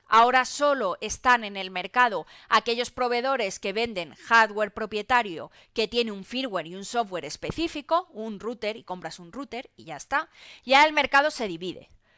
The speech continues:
Por un lado tenemos a aquellos proveedores de servidores gigantescos,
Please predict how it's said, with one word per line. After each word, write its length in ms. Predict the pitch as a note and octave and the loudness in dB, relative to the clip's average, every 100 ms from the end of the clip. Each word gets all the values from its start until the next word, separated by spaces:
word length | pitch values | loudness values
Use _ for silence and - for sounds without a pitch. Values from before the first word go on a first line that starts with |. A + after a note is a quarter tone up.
| _ | _
Por 180 | - A#3 | 0 0
un 140 | C4+ | 2
lado 300 | D4+ D#4+ C#4 | 4 6 4
tenemos 680 | A3 G3+ B3+ D4 G3 D#3 - | -2 -4 -2 -4 -4 -12 -4
a 120 | - | 2
aquellos 360 | G#3 C4 C4+ D4 | 2 2 -2 -4
proveedores 840 | - B3+ B3+ B3+ D4 A3 F3 - | -4 -2 -2 0 -2 -2 -6 -8
de 400 | F3+ G3+ F#3+ F3+ _ _ _ _ _ _ _ _ | -4 -2 -2 -6 _ _ _ _ _ _ _ _
servidores 880 | - C#4 B3 A#3+ A#3 C4+ C#4 C4+ - | -2 4 4 2 0 2 2 0 -2
gigantescos, 1200 | A#3 G3 F3 E3+ E3+ D#4 F4 - A3+ C#4+ A#4+ | -8 -4 -4 -4 -2 0 -2 -10 -6 -6 -6